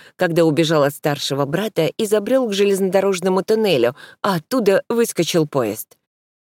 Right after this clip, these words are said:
Это случилось на заре железнодорожного сообщения в Швейцарии. Он пронёсся так близко, что поцарапал мальчику лобик до крови. С тех пор он жил в темноте и тишине, но научился видеть носом,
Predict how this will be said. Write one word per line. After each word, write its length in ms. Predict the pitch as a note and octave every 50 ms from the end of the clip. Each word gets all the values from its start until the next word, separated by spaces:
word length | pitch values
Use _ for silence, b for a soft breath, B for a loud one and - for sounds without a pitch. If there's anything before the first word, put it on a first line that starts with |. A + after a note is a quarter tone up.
| _ _ _ -
Это 220 | F3+ D#3+ - D#3+
случилось 580 | - - E3+ D#3+ - - G3 F#3 F3 E3 D#3+ -
на 120 | F3 F3
заре 320 | D#3+ F#3 F#3 G3 G#3 G3 D#3+
железнодорожного 920 | D#3 D3 D3 C#3+ C3 D3 C#3+ - D#3 D#3 E3 D#3+ C#3 C#3+ D3+ C#3 C3+ D3
сообщения 640 | - - D3 D3 C#3+ - - G#3 G3+ F#3 F3 E3+ E3
в 40 | D3
Швейцарии. 760 | - - E3+ E3 D3+ - - D#3+ C3 B2 A2 G#2 D#2+ - - _ _ _ _ _ _ _ _ _ _ _ _ _ _ _ _ _ _ _ _ _ -
Он 240 | - B2+ E3 F#3+ D#3
пронёсся 600 | - - D#3 C3+ C#3+ C#3+ C3+ E3+ - - E3 D#3
так 220 | - - D3 C#3
близко, 480 | D3 C#3 C3+ C#3 - - - E3 D#3 -
что 220 | - - - A3
поцарапал 600 | - - - - G3 E3 C#3+ F3 F#3 - F3 D#3+
мальчику 500 | D#3+ D#3+ C#3+ D3 D#3 - G#3 - - -
лобик 400 | G3+ G3 F3+ - D3+ B2 D3 C#3+
до 180 | D3+ C3+ E3 D#3
крови. 480 | - E3+ C#3 A#2+ A#2 G#2 B2+ C3 C#3+ - _ _ _ _ _ _ _ _ _ _ _ _ _ _ _ _ _ _
С 120 | - - -
тех 300 | - G3 E3 D3+ - -
пор 280 | - G#3 G#3+ G#3 - -
он 200 | - G#3+ G3 F#3
жил 220 | F3 F#3 G3 G3+ F3+
в 100 | - -
темноте 560 | - G3 F3+ F3+ F3 F3+ - - G3 F#3+ F3
и 40 | E3
тишине, 600 | - E3+ E3 - F#3 F#3 F#3+ F#3+ E3+ C#3 - - _ _ _ _ _ _ _
но 160 | - F3 F#3
научился 800 | F3 E3 E3+ E3 E3 D#3 - - G#3 G3 E3 D#3 - - D#3 C#3 - -
видеть 540 | - F3+ F3 F#3+ F#3+ E3+ D3 D#3 D3 - -
носом, 500 | E3+ E3+ F#3 G3 - - D#3 B2+ B2+ C3